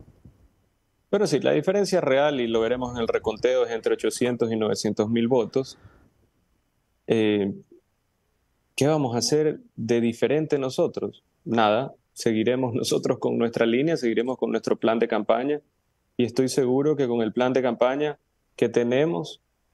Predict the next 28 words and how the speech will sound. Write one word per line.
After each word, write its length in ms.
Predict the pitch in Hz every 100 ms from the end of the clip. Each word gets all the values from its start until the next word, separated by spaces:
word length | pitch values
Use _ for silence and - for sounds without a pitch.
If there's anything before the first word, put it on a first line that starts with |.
| -
vamos 280 | 147 165
a 60 | 156
salir 180 | 151 160
adelante, 380 | 170 139 107 110
sin 200 | 165 170
insultar, 540 | 151 139 117 117 120
sin 140 | 196 220
insultarlos 480 | 196 190 190 180
a 100 | 170
ellos, 360 | 165 120 - - _ _ _ _ _ _ _ -
sino 380 | - 123 131 131
con 160 | 123
una 180 | 120 123
campaña 400 | 117 110 123 113
limpia, 500 | 113 139 135 135 127
con 160 | 120 110
una 160 | 113
campaña 640 | 113 107 113 110 113 107 - _
de 380 | - 107 - -
generación 540 | 117 110 101 101 120
de 80 | 107
empleo, 460 | 104 104 143 143 135
con 100 | 120
una 160 | 113
campaña 480 | 113 104 117 113 110
de, 200 | 110 101 - _ _ _ _
de 160 | 117 117
seguridad, 680 | 123 117 113 113 123 143